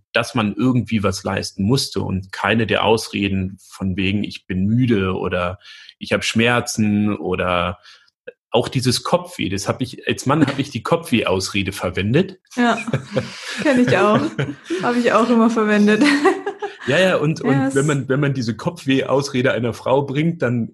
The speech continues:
Speaker 1: kann die Frau ja auch nicht sagen, „Nee, nee, das glaub ich dir nicht. Das funktioniert
Speaker 2: Ja.
Speaker 1: nämlich nicht.“ Ähm, <laughs> also so ein kleiner Trick am Rande.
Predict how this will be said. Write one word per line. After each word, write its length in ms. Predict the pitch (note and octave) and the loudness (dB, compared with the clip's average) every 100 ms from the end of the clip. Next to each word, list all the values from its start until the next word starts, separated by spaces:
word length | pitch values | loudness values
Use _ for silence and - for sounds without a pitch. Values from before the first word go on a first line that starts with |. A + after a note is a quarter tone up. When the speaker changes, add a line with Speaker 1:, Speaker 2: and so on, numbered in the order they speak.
| A#2+ | -8
Speaker 1:
kann 160 | C3 C3 | -4 0
die 80 | |
Frau 220 | A#4 B2+ B2+ | 2 2 2
ja 140 | A2+ | 2
auch 60 | A#2 | 0
nicht 140 | A2 | 2
sagen, 200 | B2 A#2+ | 2 4
„Nee, 140 | A#2 | 4
nee, 160 | A#2+ D3 | 4 4
das 180 | A2+ - | 4 2
glaub 300 | C#3 F#3 C3+ | 2 2 -2
ich 140 | - | -4
dir 120 | A2 | -2
nicht. 300 | G2 G2 - - E4 - | -2 -4 -8 -16 -12 -6
Das 180 | G#2+ - | -4 -2
funktioniert 460 | A#2+ - A#2 F#3+ | -4 0 4 4
Speaker 2:
Ja. 60 | A#3 | 2
Speaker 1:
nämlich 280 | A3 G3+ G#3+ | 0 -2 -6
nicht.“ 220 | - _ - B3+ C#4+ C#4 | -10 _ -2 2 4 4
Ähm, 480 | - G2+ G2+ G#2+ A#2+ | 2 2 0 -2 -6
<laughs> 720 | - - F3 F3 - - - | -10 -2 -2 -2 -8 -18 -12
also 180 | - F#2 | -8 -6
so 100 | G2 | -4
ein 60 | F#2+ | -4
kleiner 320 | G2+ G2 G2 | -4 -4 -4
Trick 220 | - G2+ | -6 -8
am 100 | F#2+ | -6
Rande. 260 | F2+ F#2+ | -6 -8